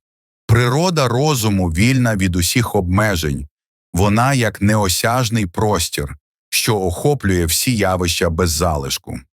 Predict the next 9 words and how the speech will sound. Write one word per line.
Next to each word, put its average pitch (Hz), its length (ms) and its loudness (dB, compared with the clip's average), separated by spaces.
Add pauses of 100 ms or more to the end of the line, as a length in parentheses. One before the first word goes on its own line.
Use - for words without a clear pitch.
(420)
Усвідомлення 123 960 2
себе 101 380 0
таким, 107 500 -2
яким 92 400 0
ти 95 120 -2
є, — 87 420 0 (300)
це - 220 -2
велика 95 580 0
досконалість, 85 960 -2